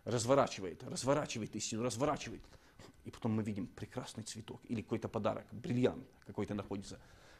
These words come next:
И вот хорошая проповедь этим отличается, что, м, проповеди есть развитие. И всегда, когда мы готовим проповедь, мы задаём себе вопрос:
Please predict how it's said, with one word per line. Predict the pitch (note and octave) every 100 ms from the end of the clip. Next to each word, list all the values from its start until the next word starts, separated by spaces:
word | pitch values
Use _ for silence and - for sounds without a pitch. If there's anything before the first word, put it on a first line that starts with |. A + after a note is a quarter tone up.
| - -
И | C#3+
вот | F3+
хорошая | E3+ F3+ A3+
проповедь | - G3+ - C3
этим | C#3+ D3 C#3
отличается, | D#3 D#3 A#2 D#2+ -
что, | B2 B2+ - - - - - -
м, | - F2 G#2+
проповеди | - G#3 A3 D#3+ C3
есть | C3 E3 - -
развитие. | - C#3+ D3 D3+ A2 E2 - - - - - - - B2+ -
И | -
всегда, | - D#3+ F#3+
когда | C#3+ C3+
мы | B2+
готовим | B2 D3+ B2 A2 - - -
проповедь, | D#3 G3 D3 A#2
мы | B2+
задаём | C#3+ B2 C#3 C#3+
себе | - B2
вопрос: | B2+ - A2+ -